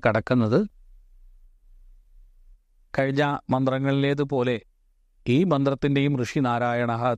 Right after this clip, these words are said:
തന്നെയാണ്. അനുഷ്ടുപ്പാണ് ഛന്ദസ്. ആ, പുരുഷഃ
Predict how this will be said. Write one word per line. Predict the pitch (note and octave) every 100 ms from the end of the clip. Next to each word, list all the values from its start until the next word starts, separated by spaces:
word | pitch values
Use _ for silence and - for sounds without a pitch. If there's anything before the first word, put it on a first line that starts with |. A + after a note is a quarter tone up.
| A#2+
തന്നെയാണ്. | A#2 A#2 A2 A2 F3+ - _ _ _ _ - -
അനുഷ്ടുപ്പാണ് | B2+ C3+ - E3 C#3 A#2+ A2
ഛന്ദസ്. | A#2 A2 A2+ - E3 G3 _ _ - - - - _ _ _ _ - - - - -
ആ, | B2 A#2+ A#2+
പുരുഷഃ | - D#3+ E3+ C3+ B2